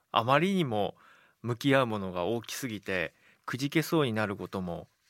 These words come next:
あるんですよね。ですから、今日何をするべきなのかということを実を言うと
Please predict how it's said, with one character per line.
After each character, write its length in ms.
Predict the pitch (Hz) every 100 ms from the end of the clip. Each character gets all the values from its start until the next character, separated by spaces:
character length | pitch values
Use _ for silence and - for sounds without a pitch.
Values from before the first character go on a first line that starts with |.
| _
あ 120 | - 110
る 120 | 95
ん 80 | 85
で 80 |
す 160 | - -
よ 140 | 73
ね。 260 | 101 120 123 _ _ - - - _ _
で 80 | 131
す 120 | 120
か 120 | - 104
ら、 240 | 101 95 - _ _ -
今 340 | 196 180 127 95
日 60 | _ _
何 340 | 127 139 160 135
を 60 |
す 160 | 113 123
る 120 | 113
べ 120 | 113
き 120 | 110 104
な 120 | 92
の 100 | 90
か 320 | - 110 - _ _ _ -
と 100 | 120
い 120 | 117
う 80 | 113
こ 100 | 113
と 160 | -
を 300 | 101 87 - -
実 300 | 113 - 117
を 40 |
言 180 | 107 98
う 40 |
と 320 | 95 90 76